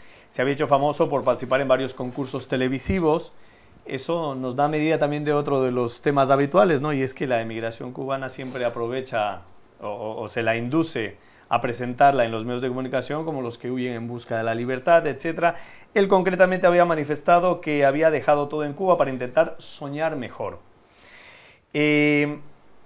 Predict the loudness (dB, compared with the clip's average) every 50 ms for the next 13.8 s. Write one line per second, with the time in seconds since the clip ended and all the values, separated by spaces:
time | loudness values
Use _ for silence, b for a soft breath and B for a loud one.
0 | -8 -4 -4 -2 -2 -2 -2 -4 0 4 4 4 4 4 2 0 2 4 2 4
1 | 4 4 4 4 4 0 0 2 0 0 4 4 4 6 6 6 4 4 2 2
2 | 2 2 2 2 2 0 2 2 4 6 6 6 6 6 4 4 2 0 2 2
3 | 2 4 6 6 6 6 6 4 0 -2 -4 -4 -8 -12 -10 -6 -4 -2 -2 -2
4 | -2 0 -2 0 0 0 -2 -2 -4 0 0 0 0 0 0 2 4 4 4 4
5 | 2 4 4 4 4 2 0 0 2 4 4 2 2 2 0 0 0 0 2 2
6 | 2 0 -2 -4 -2 -2 -2 2 2 2 2 4 2 2 4 2 2 0 -2 -2
7 | -4 -4 -4 -4 -6 -4 0 -2 -2 0 -2 -6 -6 -6 -6 -6 -4 -4 -6 -6
8 | -8 -6 -2 0 0 2 2 0 0 0 -2 -2 -4 -8 -4 -2 -2 -2 B B
9 | B B B B B 4 6 6 8 6 6 4 4 0 0 0 2 2 0 0
10 | 2 4 4 4 4 4 0 0 2 0 0 0 0 -4 -4 -4 -4 -4 -2 -2
11 | -2 -2 -2 -2 -2 -2 -2 -2 -2 -2 -6 -6 -4 -4 -4 -2 -4 -4 -4 -6
12 | -6 -6 -6 -2 -2 -2 -2 -2 -4 -4 -4 -4 -2 -2 -2 -2 -2 -2 -2 0
13 | -2 -2 -2 -2 -8 -10 -10 -8 -4 -2 -2 0 -2 -4 -8